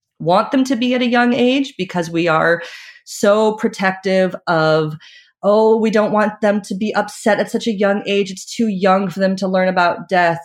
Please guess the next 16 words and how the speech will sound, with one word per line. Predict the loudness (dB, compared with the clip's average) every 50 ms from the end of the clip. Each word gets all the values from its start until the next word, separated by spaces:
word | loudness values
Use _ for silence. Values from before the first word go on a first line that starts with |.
| _
Well, | -10 -2 0 2 2 4 2 2 0 -4 -14 _ _ _ _ _ _ _ _ _ _ _ _ _ _ _ _ _ _ _ _ _ _ -2
the | -2 -2
thing | 0 2 2 4
is, | 4 2 2 2
while | 2 2 4 4 4 4 4 4 4 2 2 0 -4 -8 -12 -12 -12 -8 -4
I | 0 0 2 2
may | 2 2 4
have | 4 2 2 0
had | -2 -2 0 0 0 0
that | 0 0 0
initial | 0 0 -2 -4 -4 -4 -2
reaction | -2 0 0 0 0 0 -2 -4 -4 -2 0 0 0 0 -2 -2
when | 0 0
our | 2 2 0
first | 0 0 0 0 0 -2 -4
cat | -4 -2 -2 -2 -2